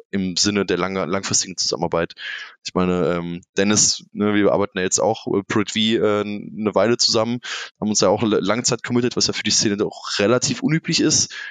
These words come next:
Ähm, das erste, was wir besprochen haben mit den, mit den, äh, verantwortlichen Personen, war, dass wir uns, äh, z-, ähm, einmal alle zwei Wochen mindestens austauschen, ne? Das ist halt,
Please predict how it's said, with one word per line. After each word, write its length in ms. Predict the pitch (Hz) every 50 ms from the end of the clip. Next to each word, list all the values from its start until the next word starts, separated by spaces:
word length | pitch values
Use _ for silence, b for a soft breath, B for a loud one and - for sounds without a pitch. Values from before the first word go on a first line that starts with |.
| B B B _ -
Ähm, 380 | 104 107 101 104 101 101 101 104
das 120 | 104 -
erste, 340 | - - 95 104 - 117 113
was 120 | 101 95 -
wir 60 | 107
besprochen 400 | 101 104 - - 101 101 110 101
haben 340 | 98 98 101 98 98 101 101
mit 180 | 101 98 - 107
den, 180 | 98 95 98
mit 140 | 98 101 -
den, 260 | 98 98 98 98 98
äh, 220 | - 98 95 95 98
verantwortlichen 420 | - - 98 95 101 - 98 98
Personen, 340 | 95 98 90 92 92 98 92
war, 60 | 95
dass 180 | 92 92 - -
wir 80 | -
uns, 200 | 95 95 - -
äh, 220 | - - 92 92 92
z-, 180 | - - - - -
ähm, 180 | 92 95 -
einmal 300 | - 92 95 95 92 95
alle 160 | - - 95 92
zwei 200 | - - 95 90
Wochen 220 | 92 - 104 95
mindestens 380 | 92 95 95 87 - 104 98 -
austauschen, 480 | 143 156 - - 90 82 - - -
ne? 120 | 95 107 117
Das 160 | 107 95 - 92
ist 120 | - -
halt, 280 | 101 95 95 95 -